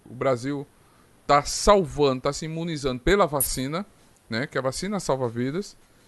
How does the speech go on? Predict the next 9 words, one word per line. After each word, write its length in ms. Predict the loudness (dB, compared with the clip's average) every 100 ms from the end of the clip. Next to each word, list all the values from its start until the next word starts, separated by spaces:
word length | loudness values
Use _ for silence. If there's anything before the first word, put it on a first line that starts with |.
| _ _ -10
E 120 | -4
aí 200 | 0 0
a 60 | -2
gente 340 | -4 -10 -12 -16 _ _ _ -16
vê 280 | 0 2 2
muita 320 | 0 -4 -8
coisa. 520 | -8 -8 -6 -8 -12 -14 -16
A 60 |
gente 220 | -12 -12